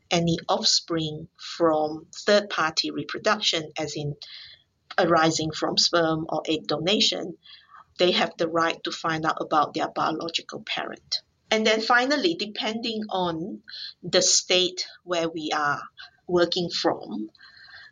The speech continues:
there are different state legislation that we need to follow.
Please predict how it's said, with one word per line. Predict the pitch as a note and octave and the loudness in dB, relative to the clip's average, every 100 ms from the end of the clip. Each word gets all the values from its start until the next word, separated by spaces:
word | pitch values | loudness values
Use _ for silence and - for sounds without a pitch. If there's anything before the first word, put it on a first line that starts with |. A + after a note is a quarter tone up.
| _ _ _ - - | _ _ _ -20 -6
there | G3+ G3 F#3 | 2 4 6
are | F3+ F3 E3 G#3 _ F#3 | 6 4 0 -6 _ -6
different | G3+ G3+ F#3+ F3+ | -4 -2 -2 0
state | - - F3 E3 D#3 | 0 0 0 0 -2
legislation | D#3 D#3 - - D3 D3 - D3+ C#3+ - - | -2 0 2 0 -2 -2 -2 -2 -6 -8 -4
that | D3+ - | -4 -4
we | D3+ | -8
need | D3 D3 | -8 -10
to | - | -10
follow. | - D#3 D#3+ F3+ C#4 | -4 -2 0 0 -2